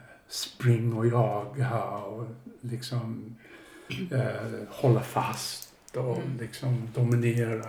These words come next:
Speaker 1: kont-, och liksom vara intensiv och så här. Men är det så att man tillfogar andra människor smärta,
Speaker 2: Mm.
Speaker 1: eh, och, och till-, tillåter att, eller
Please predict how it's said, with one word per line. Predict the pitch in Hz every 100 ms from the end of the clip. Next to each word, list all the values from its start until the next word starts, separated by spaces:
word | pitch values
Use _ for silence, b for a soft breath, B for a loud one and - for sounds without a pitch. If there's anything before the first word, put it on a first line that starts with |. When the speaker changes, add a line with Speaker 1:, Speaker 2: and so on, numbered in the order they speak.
| - -
Speaker 1:
kont-, | 123 - 135
och | 127 127
liksom | 123 127 127
vara | 123 117
intensiv | 117 110 131 127 - 147 170 127 127 123
och |
så | -
här. | 113 120 127 - B B B B B 131
Men | 127
är | 143 156
det | 165
så | - 123
att | 120 127
man | 113 -
tillfogar | 135 123 - 143 139 143 123
andra | 113 113
människor | 113 113 113 123 131
smärta, | - - 135 123 - - - 101 120 127 - 202
Speaker 2:
Mm. | 185 185 - -
Speaker 1:
eh, | 143 113 110 107 - - - - -
och, | 127 120 135 127
och | 127 -
till-, | 139 - - -
tillåter | 135 127 131 - -
att, | 120 113 131 131 -
eller | 156 139 143